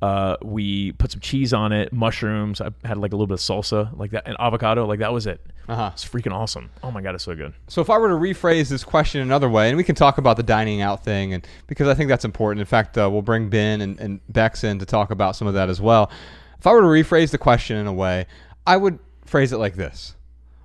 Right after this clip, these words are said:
Speaker 2: What is the most minimalist diet?
Speaker 1: Mm.
Speaker 2: And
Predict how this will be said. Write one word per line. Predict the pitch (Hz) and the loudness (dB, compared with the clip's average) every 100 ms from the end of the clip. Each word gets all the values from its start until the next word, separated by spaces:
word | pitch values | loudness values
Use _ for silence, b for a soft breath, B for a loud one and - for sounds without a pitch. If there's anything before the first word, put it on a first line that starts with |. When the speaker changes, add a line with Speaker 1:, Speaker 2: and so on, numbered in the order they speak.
| - | 2
Speaker 2:
What | 143 220 196 | 4 4 4
is | 175 160 135 | 2 2 -2
the | 123 131 | -4 -4
most | 123 120 123 127 - - - - | -2 -2 -2 -2 -6 -16 -18 -12
minimalist | 104 110 104 92 90 - - 101 | -8 -6 -4 -4 -6 -10 -18 -8
diet? | 87 65 139 - | -6 -6 -14 -12
Speaker 1:
Mm. | 113 110 107 101 95 90 B - | -8 -6 -6 -8 -10 -14 B -4
Speaker 2:
And | 165 139 | 0 0